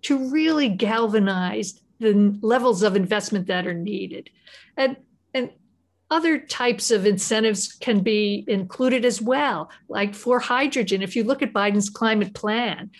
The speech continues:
what he wants to do is develop, uh, energy storage,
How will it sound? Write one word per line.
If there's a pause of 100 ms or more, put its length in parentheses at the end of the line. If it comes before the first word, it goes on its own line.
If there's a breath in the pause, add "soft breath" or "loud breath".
(120 soft breath)
what
he
wants
to
do (200 loud breath)
is
develop,
uh, (360 loud breath)
energy
storage,